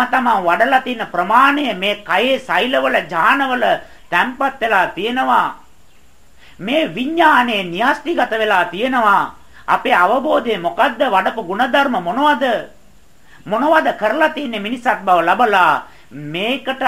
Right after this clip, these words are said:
අනුව තමයි ඒ චෛතසිකයන් අවබෝධ වෙන්නේ. නාම රූප ධර්මයන් වැටහෙන්නේ. ප්‍රඥාව පාළ වෙන්නේ. එහෙනම්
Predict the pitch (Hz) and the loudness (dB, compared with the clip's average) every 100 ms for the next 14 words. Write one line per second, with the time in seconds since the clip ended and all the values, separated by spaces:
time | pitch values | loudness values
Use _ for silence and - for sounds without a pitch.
0 | 180 233 196 247 269 254 233 208 202 202 | 0 2 0 0 -4 0 0 2 0 -2
1 | 160 190 - 170 196 247 247 220 202 185 | -4 -8 -4 -2 -2 -4 -10 -8 -2 -2
2 | 165 127 190 208 214 180 156 190 247 262 | 0 -2 -2 -2 -2 -2 -4 -4 -4 -4
3 | 240 190 - - - - 180 247 277 269 | -6 -8 -16 -20 -16 -2 2 4 2 -2
4 | - 190 151 175 226 262 254 175 165 180 | -2 -4 2 2 2 0 -2 0 0 0
5 | 285 240 214 196 165 - - - 160 175 | -2 -4 -4 -6 -6 -10 -20 -10 -4 -4
6 | 170 175 240 277 202 185 185 170 165 151 | 0 2 2 0 2 4 4 2 -4 -8
7 | 143 123 90 - - - - - - - | -12 -14 -16 -20 -20 -20 -20 -20 -20 -20
8 | - - - - - - - - - - | -20 -20 -20 -20 -20 -20 -20 -20 -20 -6
9 | 208 254 262 233 | -2 0 0 0